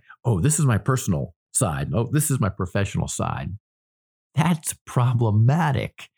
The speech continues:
and it's unhealthy. We're trying to bend reality and leave part of ourselves behind. Wherever we go, there we are. All of us, whether we like it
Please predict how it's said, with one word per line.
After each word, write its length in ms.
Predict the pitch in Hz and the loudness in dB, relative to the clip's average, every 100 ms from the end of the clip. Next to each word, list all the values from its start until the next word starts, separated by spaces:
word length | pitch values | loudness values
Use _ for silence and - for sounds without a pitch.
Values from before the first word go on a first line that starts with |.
| _ - _ _ | _ -20 _ _
and 280 | - 117 127 | 0 4 4
it's 180 | 117 - - | 2 -4 -2
unhealthy. 1040 | 101 101 76 - - 92 78 - - - _ _ _ _ _ _ _ - _ - | 2 2 2 -6 -2 -2 -2 -8 -8 -8 _ _ _ _ _ _ _ -20 _ -4
We're 80 | |
trying 300 | 135 196 196 | -2 2 4
to 220 | 117 71 78 | 4 2 -6
bend 360 | - 104 117 110 | -2 4 6 6
reality 720 | 92 87 80 80 87 87 67 | 4 2 0 0 -2 -2 -2
and 180 | 67 71 - _ _ | -4 -6 -8 _ _
leave 320 | - 117 120 - | 2 4 4 0
part 280 | - 92 | -4 -2
of 80 | 90 | 0
ourselves 420 | 85 - 87 87 | -2 -2 -2 -2
behind. 720 | - 76 - 82 57 53 - - _ _ _ _ _ _ _ _ _ _ | -4 -4 -2 -2 -4 -8 -14 -18 _ _ _ _ _ _ _ _ _ _
Wherever 540 | - 85 - 127 131 127 | -6 -6 2 2 4 2
we 200 | 117 113 | 2 0
go, 580 | 98 80 69 64 76 - _ _ _ _ _ _ | 0 -2 -2 -4 -8 -10 _ _ _ _ _ _
there 400 | 90 87 90 85 | -2 0 2 0
we 260 | 80 82 - | 0 -2 -4
are. 480 | 60 55 - 50 - _ _ _ _ _ _ _ _ _ - | -6 -6 -8 -10 -14 _ _ _ _ _ _ _ _ _ -2
All 240 | 110 104 | 2 4
of 140 | 82 | 2
us, 420 | - 104 - - - _ _ _ _ | -2 -6 -6 -6 -10 _ _ _ _
whether 400 | 95 101 101 - | -2 2 4 2
we 160 | 71 78 | 0 -2
like 400 | 78 90 107 - | -2 0 0 0
it 240 | 110 - | -2 -2